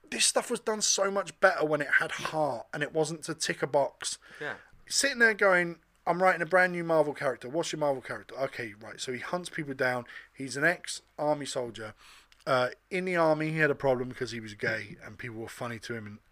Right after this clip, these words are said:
Speaker 1: and now. And that's just part of the character.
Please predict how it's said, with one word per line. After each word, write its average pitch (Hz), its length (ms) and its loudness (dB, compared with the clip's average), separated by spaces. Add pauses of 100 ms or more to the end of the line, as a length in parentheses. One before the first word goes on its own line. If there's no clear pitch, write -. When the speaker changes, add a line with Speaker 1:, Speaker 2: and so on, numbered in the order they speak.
(100)
Speaker 1:
and 127 100 -12
now. 101 280 -6 (560)
And 123 120 -6
that's 131 180 0
just - 160 -6
part 147 180 4
of 123 40 -4
the 127 80 -6
character. 135 480 -2